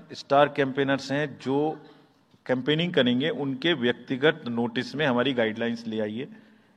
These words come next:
ये जिम्मेदारी हमने political parties को दी है। So now what is happening?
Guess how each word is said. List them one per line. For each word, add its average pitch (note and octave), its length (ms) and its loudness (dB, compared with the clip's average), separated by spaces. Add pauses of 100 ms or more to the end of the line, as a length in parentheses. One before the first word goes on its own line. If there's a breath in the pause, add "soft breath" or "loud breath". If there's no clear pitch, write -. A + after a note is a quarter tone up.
ये C#3 80 0
जिम्मेदारी C3 460 4
हमने B2 220 -2
political A2 440 -4
parties F2 380 -10
को - 100 -18
दी - 180 -20
है। - 60 -20
So - 100 -12
now C#3 200 2
what C#3 180 4
is C3 100 0
happening? A2 300 0